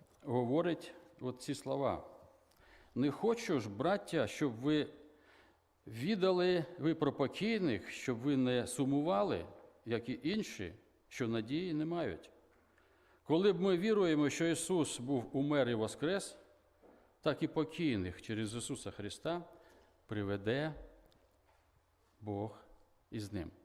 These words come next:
Коли ми віруємо в це, це дуже важливо. Коли людина вірує в це, тоді вона має надію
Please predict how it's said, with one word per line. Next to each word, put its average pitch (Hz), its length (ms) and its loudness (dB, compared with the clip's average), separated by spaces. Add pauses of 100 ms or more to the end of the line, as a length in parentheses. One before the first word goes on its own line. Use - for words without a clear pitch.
(880)
Коли 147 240 -2
ми 156 140 0
віруємо 90 480 -6
в 82 60 -20
це, 80 240 -18 (920)
це - 140 -6
дуже 127 220 -4
важливо. 127 520 -4 (760)
Коли 170 340 2
людина 170 440 0
вірує 156 380 0
в 87 60 -6
це, 82 300 -8 (640)
тоді 131 320 0
вона 120 380 2
має 120 460 2 (240)
надію 101 540 -4